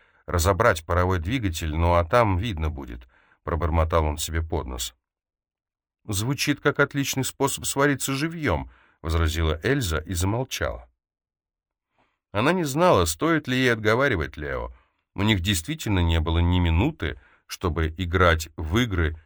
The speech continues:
и спорить. «У нас есть другой выход?» наконец спросила она. «Мы и правда можем получить доступ к двигателю паровоза?» Я полагаю,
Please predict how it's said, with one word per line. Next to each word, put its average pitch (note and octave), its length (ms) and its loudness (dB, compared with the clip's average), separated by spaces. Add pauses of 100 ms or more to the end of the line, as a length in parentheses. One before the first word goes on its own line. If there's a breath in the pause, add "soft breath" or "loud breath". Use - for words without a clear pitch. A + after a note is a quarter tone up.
(120)
и F#2+ 100 -4
спорить. B1+ 720 -4 (1900)
«У F#2+ 60 -2
нас A#2+ 320 4
есть F2+ 460 -2
другой A2 420 4
выход?» A#2+ 460 2
наконец F#2+ 440 2
спросила D2+ 560 -4
она. B1 260 -12 (720)
«Мы B2+ 300 6
и - 260 -6
правда B2 720 6
можем A2 580 4
получить A2+ 480 0
доступ C3+ 440 2
к F#2+ 80 -6
двигателю A#2 560 0
паровоза?» G#2 680 4 (1120)
Я G#2 440 6
полагаю, G2+ 760 6